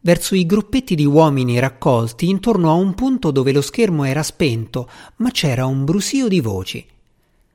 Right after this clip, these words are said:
Stavano comunicando, ma in quella comunicazione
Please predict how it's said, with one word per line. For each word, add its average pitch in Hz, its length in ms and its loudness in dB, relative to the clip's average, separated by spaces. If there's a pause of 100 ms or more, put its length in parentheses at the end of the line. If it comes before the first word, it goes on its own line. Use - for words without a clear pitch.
(280)
Stavano 160 720 -2
comunicando, 175 1000 -2 (240)
ma 151 200 0
in 143 160 0
quella 190 280 4
comunicazione 156 840 0